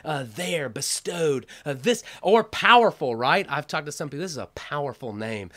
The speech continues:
There, there's a desire, uh, to see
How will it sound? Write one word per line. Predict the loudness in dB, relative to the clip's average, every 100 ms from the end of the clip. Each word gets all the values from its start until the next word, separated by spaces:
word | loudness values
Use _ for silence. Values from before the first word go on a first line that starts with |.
| -6
There, | -2 -2 0
there's | 0 0
a | 2
desire, | 2 0 -2 -2 0 0 0 -4 -8 -4
uh, | -2
to | -2 -6
see | -4 -4 -2 0 0